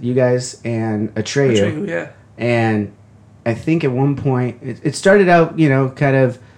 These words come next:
Speaker 1: just fun and games. Everyone's just partying. And then the next thing I knew, we were trying to one-up each other
Speaker 2: Exactly.
Speaker 1: each and every night at how much crazier or what a, what a,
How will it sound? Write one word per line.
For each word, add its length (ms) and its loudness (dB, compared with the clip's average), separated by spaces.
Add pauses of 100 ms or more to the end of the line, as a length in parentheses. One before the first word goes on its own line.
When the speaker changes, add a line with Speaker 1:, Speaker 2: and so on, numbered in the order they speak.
Speaker 1:
just 200 -6
fun 180 2
and 100 2
games. 320 0
Everyone's 240 -2
just 160 -8
partying. 300 0
And 80 -2
then 100 -2
the 80 -2
next 220 -4
thing 180 -4
I 40 -2
knew, 280 -4 (340)
we 120 -4
were 80 0
trying 260 0
to 60 2
one-up 400 0
each 160 -6
other 240 -2
Speaker 2:
Exactly. 560 -4
Speaker 1:
each 60 -10
and 200 -2
every 400 0
night 320 -2
at 160 -6
how 160 -4
much 240 -6
crazier 640 -2
or 240 -2 (280)
what 140 0
a, 180 0
what 200 -4
a, 240 -4